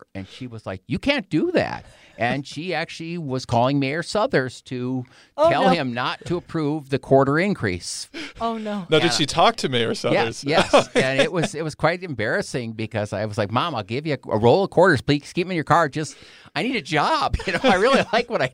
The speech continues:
Speaker 1: do." And the mayor took it all in good stride, and he was laughing about it. But my mother was still adamant with him at the end of the conversation that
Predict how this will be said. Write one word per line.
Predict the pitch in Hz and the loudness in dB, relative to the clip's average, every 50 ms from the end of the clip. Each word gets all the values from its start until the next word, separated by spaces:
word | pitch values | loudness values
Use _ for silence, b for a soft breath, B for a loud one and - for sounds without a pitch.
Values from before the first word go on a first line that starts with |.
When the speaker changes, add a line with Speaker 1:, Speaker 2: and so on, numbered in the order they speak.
| - | -4
Speaker 1:
do." | - 359 392 302 - - - - _ - B B B B 175 B | -4 0 0 0 0 -2 -6 -20 _ -20 B B B B -10 B
And | 143 151 156 143 | -4 -2 -2 -2
the | 135 | -2
mayor | 151 196 214 214 | 0 0 0 0
took | 196 185 - | 0 -2 -4
it | 196 | -2
all | 180 156 170 180 | -2 -2 -2 -2
in | 185 | -2
good | 190 196 165 | -2 -4 -6
stride, | - - - 147 127 131 143 165 160 | -6 0 2 4 4 4 4 2 -2
and | 135 123 | -6 -8
he | 117 147 160 | -8 -6 -6
was | 170 160 143 117 | -6 -6 -8 -6
laughing | 104 95 101 110 123 151 170 165 170 156 139 | -2 0 0 0 0 0 -4 -4 -6 -8 -8
about | 120 110 110 110 113 | -6 -4 -2 -2 -2
it. | 123 123 | -4 -6
But | - 113 85 | -8 -12 -6
my | 107 120 127 170 | -2 -2 0 0
mother | 185 190 214 220 196 156 131 | 0 0 0 0 -2 -4 -4
was | 123 110 - | -6 -8 -8
still | - - 139 143 160 | -2 2 4 4 4
adamant | 170 175 180 180 170 143 104 82 | 4 2 2 0 0 -4 -6 -6
with | 104 104 - | -6 -6 -4
him | 107 107 | -4 -4
at | 107 107 - | -4 -6 -4
the | 117 113 120 | -4 -2 -2
end | 131 135 | -2 -2
of | 127 | -2
the | 131 127 | -2 -2
conversation | - 131 135 123 - - 165 180 175 - - 110 | -2 -2 -2 -2 -2 -2 -2 -2 -2 -4 -6 -4
that | 95 87 87 | -2 -2 -4